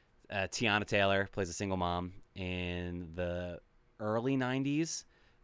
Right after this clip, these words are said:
and she just gets out of Rikers Island prison, and she goes and gets her son out of foster care, and it's about her raising her kid in, like, an ever-changing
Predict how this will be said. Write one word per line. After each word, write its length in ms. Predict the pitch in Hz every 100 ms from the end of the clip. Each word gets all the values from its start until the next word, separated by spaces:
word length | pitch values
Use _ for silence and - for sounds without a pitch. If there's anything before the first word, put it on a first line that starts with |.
| -
and 640 | 104 98 95 95 95 101
she 140 | - 95
just 200 | 113 120
gets 220 | 113 113
out 100 | 98
of 80 | 90
Rikers 520 | 90 95 95 - -
Island 360 | - 92 92 92
prison, 400 | 98 95 110 120 - _ _ _ -
and 420 | 98 92 90 90
she 180 | - 101
goes 480 | 95 92 92 92 85
and 360 | - 90 90 87
gets 180 | 90 95
her 60 |
son 180 | - 90
out 140 | 87 85
of 40 |
foster 280 | 85 85 98
care, 280 | 101 95 95 -
and 220 | 95 87
it's 360 | 87 85 - - -
about 460 | 82 90 85 -
her 240 | 92 95 90
raising 440 | 90 87 85 87
her 180 | 85 85
kid 440 | - 92 87 80 82 - -
in, 120 | 101
like, 140 | 92 87
an 100 | -
ever-changing 920 | 95 92 92 - 92 90 90 87 87